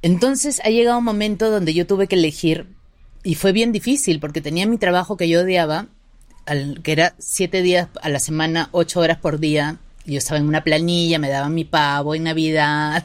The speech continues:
¿no? Entonces, la seguridad. Y por otro lado tenía esta cosa loca que ¿cómo vas a vivir de eso? Pues, ¿no? Porque ¿cómo vas a ser artista?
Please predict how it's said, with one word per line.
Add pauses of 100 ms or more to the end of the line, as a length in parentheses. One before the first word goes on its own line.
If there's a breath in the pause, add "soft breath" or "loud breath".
(120)
¿no?
Entonces, (380 loud breath)
la
seguridad. (260 soft breath)
Y
por
otro
lado
tenía
esta
cosa
loca
que
¿cómo
vas
a
vivir
de
eso?
Pues,
¿no?
Porque
¿cómo
vas
a
ser
artista?